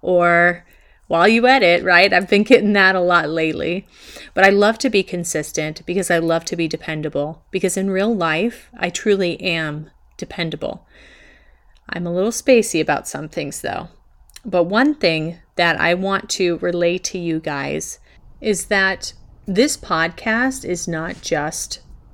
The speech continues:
for you, my audience. In a lot of ways, that's why I started it. But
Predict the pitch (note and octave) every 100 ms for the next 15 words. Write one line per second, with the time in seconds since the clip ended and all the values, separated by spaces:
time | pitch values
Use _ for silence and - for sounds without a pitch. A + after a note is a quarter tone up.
0 | - - F3+ D3+ C3 C3+ G#3 - D#3 D#3
1 | D3 D3 C#3+ F#3+ C4 - - - - -
2 | - _ _ - - - G#3+ F#3+ F3 E3+
3 | G3 D#3 E3+ - E3 - E3 D3+ D3 -
4 | D3+ D#3+ E3 F3 - - - - D#3+ D#3
5 | -